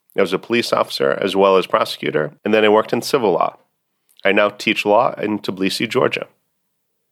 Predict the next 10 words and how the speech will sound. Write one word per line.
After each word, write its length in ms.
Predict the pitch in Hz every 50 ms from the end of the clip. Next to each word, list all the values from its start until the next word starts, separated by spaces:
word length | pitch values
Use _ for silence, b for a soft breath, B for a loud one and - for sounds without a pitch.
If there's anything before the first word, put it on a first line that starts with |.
| _ _ _ _ _ _ _ _ _ _ _ -
This 140 | 110 98
is 100 | 101 95 -
episode 580 | 117 110 - 113 - - 104 98 98 - - -
seven 400 | - - - 117 120 151 160 -
of 140 | - 95 92
the 80 | 95
For 280 | - - - 113 107 104
Legal 300 | 101 104 101 101 - -
English 320 | 104 107 107 107 - -
podcast. 640 | - 127 127 127 - - - - - - - -